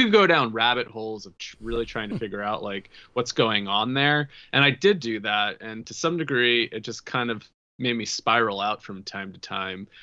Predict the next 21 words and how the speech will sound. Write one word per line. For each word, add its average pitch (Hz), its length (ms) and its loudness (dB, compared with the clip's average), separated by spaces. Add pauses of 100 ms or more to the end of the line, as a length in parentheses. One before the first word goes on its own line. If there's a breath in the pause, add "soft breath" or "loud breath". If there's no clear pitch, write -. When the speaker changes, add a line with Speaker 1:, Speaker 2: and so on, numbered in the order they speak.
(180 loud breath)
Speaker 1:
Um, 104 500 0
and 113 120 -4
I 113 60 0
had 131 160 2
to - 60 -6
pull 120 260 0
back 113 300 0
and 104 100 -12
say, 110 160 -6
"Well, 113 140 -4
what 165 180 2
was 220 160 0
the, 190 120 0 (220)
what 165 140 6
was, 220 320 0 (640 soft breath)
what 196 100 4
was 262 140 4
important 151 540 2
about - 320 -6
that 92 160 -4
experience, 87 920 -6